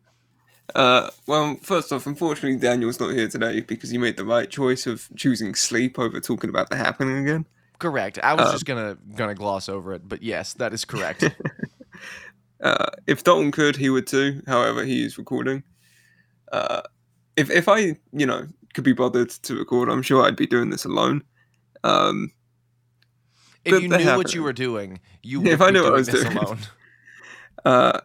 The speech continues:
Speaker 1: so they're happening. It starts off, you got two people in the park, they're just chatting it up, having conversations like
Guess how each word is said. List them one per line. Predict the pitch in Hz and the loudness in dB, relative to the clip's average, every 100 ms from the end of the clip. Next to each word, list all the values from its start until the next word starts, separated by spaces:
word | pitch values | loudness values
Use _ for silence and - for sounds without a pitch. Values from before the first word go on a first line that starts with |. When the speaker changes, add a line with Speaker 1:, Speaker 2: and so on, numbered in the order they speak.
| _ _ _ _ - | _ _ _ _ 0
Speaker 1:
so | 196 | 4
they're | 190 | 6
happening. | 185 - - - - | 6 4 -2 -12 -4
It | - 143 | -4 -2
starts | - 208 147 | 0 0 0
off, | 156 156 131 | 0 -2 0
you | |
got | 127 127 | 0 0
two | - 170 | 6 4
people | 151 139 127 117 | 6 0 2 -4
in | |
the | 101 | -4
park, | 131 117 - | -2 -2 -2
they're | 104 | -4
just | 95 - - | -6 -8 -4
chatting | 156 135 | 2 2
it | 123 | 2
up, | 120 113 | 0 0
having | - 127 123 | -2 -4 -2
conversations | 143 120 - 113 - 123 - | -2 -4 0 -2 -2 -6 -6
like | - | -8